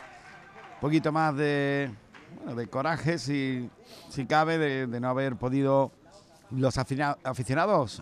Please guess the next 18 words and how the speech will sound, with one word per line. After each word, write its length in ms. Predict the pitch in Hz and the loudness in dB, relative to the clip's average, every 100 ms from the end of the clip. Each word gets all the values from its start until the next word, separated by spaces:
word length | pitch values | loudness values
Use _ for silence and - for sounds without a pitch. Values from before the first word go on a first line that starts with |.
| 127 | -4
eh, 240 | 123 123 | 0 2
rojiblancos 580 | 131 123 139 143 147 165 | 0 0 0 0 0 2
haber 360 | 139 135 131 117 | 2 2 0 -4
podido 340 | 120 123 135 | -2 0 0
estar 240 | - 139 | -2 -2
aquí 320 | 131 104 139 143 | -2 -2 0 2
al 400 | 131 127 120 120 | 2 0 -2 -2
mediodía 500 | 123 143 135 147 135 | -2 0 0 0 0
de 120 | 135 | 2
hoy 260 | 139 147 - - - - | 0 -2 -10 -20 -20 -2
para 160 | 143 160 | 2 4
poder 260 | 147 147 135 | 2 0 -2
seguir 440 | 139 143 151 139 - - - - - | -2 0 -2 -4 -14 -20 -20 -20 -2
este 420 | 139 - 160 156 - | -2 0 0 0 4
interesante 840 | 147 147 147 147 160 175 151 175 | 4 6 2 2 0 0 0 0
partido, 400 | 160 127 151 165 | 0 0 0 0
este 300 | 139 156 147 | 0 0 2
interesante 680 | 143 135 131 165 165 170 | 2 0 0 0 0 0